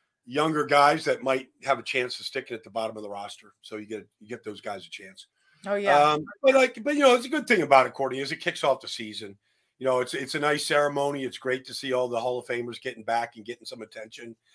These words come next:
Speaker 1: and the new guys going in this year. I mean, it, this, it's, it's great. It's, it's great for the, the sport.
Speaker 2: Do you think Richard Seymour was the, uh, greatest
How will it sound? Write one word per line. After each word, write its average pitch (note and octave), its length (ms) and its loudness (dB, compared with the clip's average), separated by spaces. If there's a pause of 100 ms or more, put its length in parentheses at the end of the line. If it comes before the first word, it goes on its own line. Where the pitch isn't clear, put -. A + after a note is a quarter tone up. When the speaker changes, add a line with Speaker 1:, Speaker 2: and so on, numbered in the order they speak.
(220)
Speaker 1:
and A#2+ 80 -4
the A#2 60 0
new B2+ 140 -4
guys B2+ 300 0
going B2 260 -4
in B2 140 -2
this A#2+ 200 -8
year. A#2+ 240 -6
I - 20 -10
mean, A#2+ 120 -4
it, C3+ 100 -12
this, - 260 -12 (400)
it's, F#3+ 180 -8
it's G3 200 -2
great. - 300 0
It's, A#2 280 -16
it's C#3+ 160 -12
great D#3+ 280 -4
for D3 100 -4
the, G#2+ 240 -6
the A2 80 -14
sport. - 340 -16 (920)
Speaker 2:
Do D4+ 80 0
you G#4+ 180 6
think A4 220 2
Richard F4+ 280 0
Seymour C#4+ 460 2
was C4+ 300 2
the, B3+ 500 -2
uh, G#3+ 340 2
greatest B3 720 0